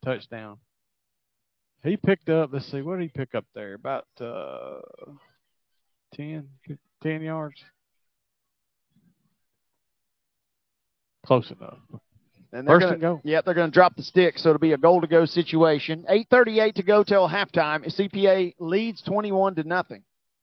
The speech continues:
Speaker 2: Quick snap, toss, great grab by Evans.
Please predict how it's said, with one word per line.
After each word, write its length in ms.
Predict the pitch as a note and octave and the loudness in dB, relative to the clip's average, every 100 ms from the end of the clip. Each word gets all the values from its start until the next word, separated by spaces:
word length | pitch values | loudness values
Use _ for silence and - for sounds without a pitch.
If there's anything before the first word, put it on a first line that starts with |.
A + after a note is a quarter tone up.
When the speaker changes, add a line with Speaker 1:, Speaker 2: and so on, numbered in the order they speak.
| _ _ _ _ _ _ _ _ _ - | _ _ _ _ _ _ _ _ _ 0
Speaker 2:
Quick 180 | G#3+ | 0
snap, 380 | - G3+ F#3+ G#3+ - _ _ _ - | 0 -4 -4 -4 -8 _ _ _ 0
toss, 420 | F#3 F#3+ A3 - _ _ - | 2 4 0 -6 _ _ -2
great 280 | E3 G#3+ C#4 | 2 2 2
grab 340 | G3 A3 A3 | 0 2 2
by 180 | F#3 D#3+ - | 0 -2 0
Evans. 560 | G3+ F#3+ C#3 B2+ - | 0 0 -4 -8 -16